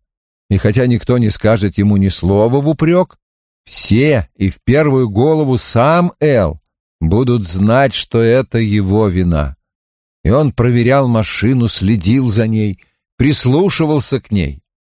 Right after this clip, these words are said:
Лицо у него было серьёзное,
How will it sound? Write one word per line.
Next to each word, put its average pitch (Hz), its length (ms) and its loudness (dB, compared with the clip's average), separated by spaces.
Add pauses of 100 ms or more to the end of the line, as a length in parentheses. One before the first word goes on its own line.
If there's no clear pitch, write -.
(420)
Лицо 101 420 -2
у 127 60 0
него 110 280 0
было 117 260 0
серьёзное, 92 840 -2